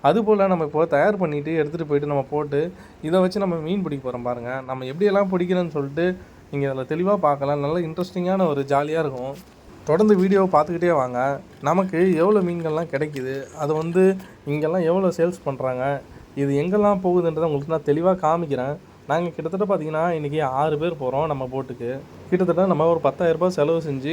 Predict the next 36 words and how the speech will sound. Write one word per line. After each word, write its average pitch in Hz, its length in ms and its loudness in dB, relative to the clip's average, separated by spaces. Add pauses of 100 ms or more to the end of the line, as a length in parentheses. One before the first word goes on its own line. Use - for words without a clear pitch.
நம்ம 139 540 0
இந்த 127 480 0
தொழிலுக்கு 147 440 -2
போறோம். 127 280 0 (400)
இதுல 160 240 6
at - 140 -6
least 214 240 0
ஒரு 185 140 2
நாற்பதாயிரம் 160 400 2
ரூபாய், 180 120 0
முப்பதாயிரம் 156 280 0
ரூபாய்க்கு 165 220 0
நமக்கு 147 200 -2
மீன் 156 220 -4
கிடைச்சுனா 131 400 -4
தான் 147 140 0
ஓரளவுக்கு 139 300 -4
காசு 143 320 0
நமக்கு 127 280 -4
கிடைக்கும். 127 380 -4 (460)
அதனால 180 500 2
நம்ம 160 260 0
இப்போ 147 200 0
கடல் 147 300 2
கொஞ்சம் 180 480 0 (120)
ஓரளவுக்கு 170 520 0
சீற்றமா 165 360 -2
இருக்கு. 143 260 0 (480)
இதில் 143 200 4
தள்ளிட்டு 190 300 2
நம்ம 151 120 -2
எப்படி 165 260 0
போறோம்னு 165 320 -2
சொல்லிட்டு 143 240 -2
நீங்களே 156 240 0 (120)
பாருங்க. 135 400 -2